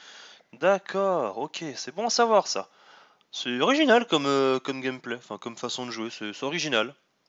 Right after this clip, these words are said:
Et une autruche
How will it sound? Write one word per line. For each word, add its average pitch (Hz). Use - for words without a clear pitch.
Et -
une 135
autruche -